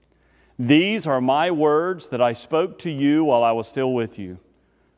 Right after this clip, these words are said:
that everything written about me in the law of Moses, the prophets, and the Psalms must be fulfilled.' Then he opened their minds to understand the Scriptures.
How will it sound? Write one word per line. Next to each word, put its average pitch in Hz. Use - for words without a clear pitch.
that 160
everything 214
written 180
about 156
me 131
in 135
the 113
law 113
of 104
Moses, 151
the 113
prophets, 165
and 139
the 226
Psalms 127
must 120
be 123
fulfilled.' 113
Then 135
he 160
opened 214
their 139
minds 117
to 147
understand 170
the 120
Scriptures. -